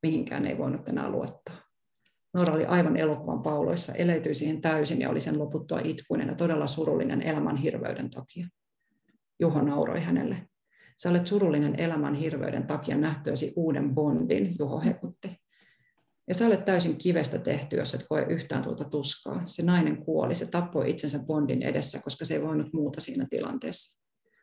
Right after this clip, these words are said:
Mä keksin kyllä muutaman muunkin vaihtoehdon, mitä se olisi voinut harkita. No, mutta sillä oli kunnia velka sitä miestä kohtaan, jota se rakasti ennen Bondia." Juho nauroi lisää, Noora laittoi kädet puuskaan.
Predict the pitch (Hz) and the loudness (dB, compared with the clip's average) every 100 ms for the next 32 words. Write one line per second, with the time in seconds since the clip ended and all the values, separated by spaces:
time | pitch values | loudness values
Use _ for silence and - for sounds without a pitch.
0 | _ _ _ - 165 170 156 151 151 151 | _ _ _ -2 -2 0 0 2 2 2
1 | 147 147 151 156 135 - - 139 135 - | 2 4 4 2 0 0 0 -2 -4 -4
2 | 151 - - - - - - - - - | -2 0 0 -2 -2 -2 -2 -4 -4 -4
3 | - - - - 135 _ _ _ _ 185 | -6 -8 -6 -8 -8 _ _ _ _ -2
4 | 180 180 196 190 185 185 208 202 160 147 | 0 4 6 6 4 2 4 6 6 4
5 | 151 143 143 131 143 147 139 - - 135 | 0 -2 -4 0 2 2 0 -4 -4 -4
6 | - - - - 139 156 160 147 - 156 | -4 -4 -2 -2 -2 0 0 0 -2 -2
7 | 151 135 143 143 131 - 175 175 _ _ | 0 2 2 2 2 0 -4 -8 _ _
8 | _ _ _ _ - 147 143 143 135 - | _ _ _ _ -6 0 2 4 2 2
9 | 143 135 131 - 147 139 147 151 - 131 | 2 0 0 0 0 0 -2 -4 -4 -4
10 | 135 131 131 - - - - 180 | -2 -2 -4 -6 -4 -6 -8 -12